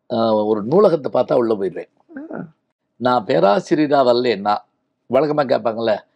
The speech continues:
Speaker 1: "நீங்க இதுல வரலன்னா அது என்ன ஆவீங்க?" அப்படிலாம் கேட்பாங்கல்ல. ஒண்ணும் இல்ல, நூலகரா போயிருப்பேன்.
Speaker 2: ம்.
Speaker 1: எனக்கு ரொம்ப பிடிச்ச ஒரு விஷயம் அதுதான்.
Speaker 2: ம்.
Speaker 1: ஆ, ஏன்னா ஃப்ரீயாவும் படிச்சிடலாம்,
Speaker 2: ம்.
Speaker 1: அங்கேயே இருந்துடலாம் அதுக்காக.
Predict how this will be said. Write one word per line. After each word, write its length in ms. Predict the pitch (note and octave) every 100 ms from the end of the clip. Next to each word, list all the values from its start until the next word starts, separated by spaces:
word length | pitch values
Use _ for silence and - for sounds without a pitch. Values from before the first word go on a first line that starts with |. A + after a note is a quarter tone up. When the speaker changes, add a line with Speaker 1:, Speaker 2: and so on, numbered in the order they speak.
| -
Speaker 1:
"நீங்க 400 | C3 C3+ C3 B2+
இதுல 20 |
வரலன்னா 500 | B2+ B2+ B2+ A#2+ B2
அது 180 | A#2+ A#2+
என்ன 240 | A#2+ A#2+
ஆவீங்க?" 20 |
அப்படிலாம் 540 | A2+ A2+ A#2+ A#2+ A#2+ A2
கேட்பாங்கல்ல. 420 | G2+ G2+ G2 - _ _ _ -
ஒண்ணும் 380 | - E3+ G3+ C#4
இல்ல, 240 | G2+ - _ _ _ B2
நூலகரா 460 | E3+ F3 B2 A2+ -
போயிருப்பேன். 360 | F#2+ - - _ _ _ _ -
Speaker 2:
ம். 360 | C#4 B3 D#3+
Speaker 1:
எனக்கு 260 | A2+ A2+ G2+
ரொம்ப 260 | A2 C3 A2+
பிடிச்ச 280 | C#3+ - C#3
ஒரு 140 | A#2+ G#2
விஷயம் 320 | - A#2 G2+
அதுதான். 340 | F#2 E2 - _ _
Speaker 2:
ம். 260 | - D#3 D#3 E3+ _ -
Speaker 1:
ஆ, 340 | G#2 A2 A2 F#2+ -
ஏன்னா 320 | A#2+ B2 C3
ஃப்ரீயாவும் 380 | C#3+ D#3 D#3 D#3+
படிச்சிடலாம், 600 | C#3 B2+ C#3 C#3+ A#2+ F2 -
Speaker 2:
ம். 300 | F3+ E3+ D#3+
Speaker 1:
அங்கேயே 440 | - B2 E3 F3+ D#3
இருந்துடலாம் 440 | C#3+ B2 G2 F#2 _ _ -
அதுக்காக. 460 | A2 G2+ F#2+ -